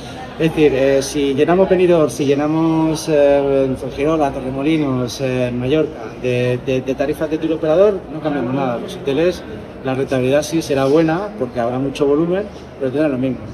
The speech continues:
Es decir, eh, es plantearlo a medio o largo plazo.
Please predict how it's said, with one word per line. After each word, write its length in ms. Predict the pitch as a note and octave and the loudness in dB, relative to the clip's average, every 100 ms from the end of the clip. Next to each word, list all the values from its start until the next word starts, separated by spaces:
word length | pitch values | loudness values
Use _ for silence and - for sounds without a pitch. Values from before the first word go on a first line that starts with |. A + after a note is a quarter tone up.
| - - | -14 -16
Es 180 | - | -14
decir, 160 | B2 A2 | -10 -8
eh, 360 | A2+ A#2 B2 A#2 G#2+ A2 A2 - | -8 -8 -8 -8 -8 -10 -12 -10
es 140 | - - - C3+ C3 C3 C3 - - C3+ C3+ - | -8 -8 -10 -12 -12 -10 -10 -12 -12 -12 -10 -6
plantearlo 380 | C#3+ D#3+ D#3+ D#3 | -4 0 2 2
a 40 | |
medio 440 | E3 D#3+ F#3+ F#3+ | 2 4 6 6
o 360 | D#3+ C4 - C3+ | 4 -2 -4 -6
largo 220 | C3 B2 - | -6 -6 -10
plazo. 160 | A#2+ | -10